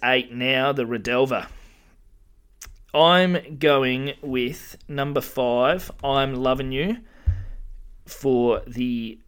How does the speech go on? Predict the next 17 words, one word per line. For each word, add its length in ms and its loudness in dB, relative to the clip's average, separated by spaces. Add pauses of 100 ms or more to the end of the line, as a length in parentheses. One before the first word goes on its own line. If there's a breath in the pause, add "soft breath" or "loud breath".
(220)
Mick 260 -12
Price 460 0
and 320 -12 (460)
Michael 520 -8
Kent 280 -10 (100)
Junior 520 -6
stable, 760 0 (300 loud breath)
uh, 320 -2 (120)
as 200 -2
my 460 -2
each 260 -2
way 320 2
value 400 -4
play 320 -2
of 180 -6
the 120 -10
day. 360 -6